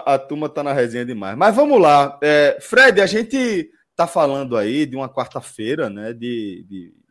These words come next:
muita movimentação na Copa do Brasil. Enquanto eu tô abrindo aqui a minha, atualizando aqui a minha tabela, se você já tiver algum resultado aí, já pode ir passando, enquanto eu vou me encontrando.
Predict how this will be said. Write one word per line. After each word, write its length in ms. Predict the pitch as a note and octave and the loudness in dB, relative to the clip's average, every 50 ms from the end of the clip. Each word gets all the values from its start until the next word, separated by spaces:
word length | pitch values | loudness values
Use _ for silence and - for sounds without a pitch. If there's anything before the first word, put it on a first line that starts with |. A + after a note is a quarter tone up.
| _ _ E2+ | _ _ _
muita 260 | G#2 A2 A2+ A2 D3 | -8 -6 -2 0 2
movimentação 960 | C#3+ D3+ D#3 D#3 C#3+ D#3+ E3+ E3+ - F3 D3+ - - - B2 A2+ A#2 B2 B2+ _ _ - - _ - | 4 4 4 4 4 2 0 2 2 0 0 0 -2 -4 -2 -2 -4 -4 -6 _ _ -20 -20 _ -2
na 120 | C3 C3+ | -2 0
Copa 280 | C3+ - D3+ D3 - F3 | 0 0 -2 0 0 2
do 80 | F3 | 4
Brasil. 460 | F3 G3 G#3 F3+ D3 A2+ G#2 A2 A#2 | 4 6 6 4 4 2 2 0 0
Enquanto 280 | A#2 B2 - G3 G#3 G3+ | 0 0 -2 -2 -2 -2
eu 40 | A3 | -2
tô 140 | A3 - A#3+ | 2 2 4
abrindo 400 | A3 F3+ C#3 C#3 D#3+ E3 D3+ D3 | 4 4 2 -2 -4 -2 -2 -2
aqui 420 | C3+ - - B2+ B2+ A#2+ A#2 - _ _ _ _ _ _ _ - | -2 -4 -6 -8 -8 -8 -8 -10 _ _ _ _ _ _ _ -16
a 80 | A2+ | -14
minha, 600 | A2 A#2 B2 B2 B2 A#2+ A#2 A2+ A2 G#2 G#2+ A2 - | -10 -8 -6 -4 -4 -2 -2 -2 -4 -6 -8 -10 -12
atualizando 500 | A2 A2+ - C3+ C3 C3 A#2 A#2 B2 A#2+ | -10 -4 -2 0 0 0 -2 -4 -6 -6
aqui 160 | A2+ - - | -6 -6 -6
a 40 | A#2 | -6
minha 180 | A2 A2+ A2+ A2 | -4 -6 -6 -8
tabela, 400 | - G#2+ G2 G2 A2+ C3+ E3 D#3+ | -8 -8 -6 -2 0 0 0 -2
se 100 | - - | -4 -8
você 220 | F3+ - - F3 | -10 -8 -6 -4
já 100 | D#3+ F3 | -4 -4
tiver 220 | F3 - D3 D3+ | -4 -2 0 0
algum 160 | D3 D3 C#3+ D3 | 0 0 0 0
resultado 480 | D3+ C#3+ C3+ C#3 C3 - C#3+ C#3+ C#3 | 0 0 -2 -2 0 0 0 2 2
aí, 80 | C#3+ D3+ | 2 2
já 120 | D#3 F3 | 2 0
pode 200 | - - F3+ - | 2 2 0 0
ir 40 | E3+ | 0
passando, 380 | - G3+ F3 - - G#2+ G2 G2 | 0 -2 -2 -2 -4 -8 -8 -8
enquanto 240 | - - A#2 - | -6 -6 -6 -6
eu 60 | - A2 | -4 -4
vou 100 | A#2+ A#2+ | -2 -2
me 120 | A#2+ A#2+ | -2 -4
encontrando. 500 | A#2 - - A#2 G2+ - - E2+ D#2 D2 | -6 -6 -6 -8 -8 -10 -14 -20 -20 -20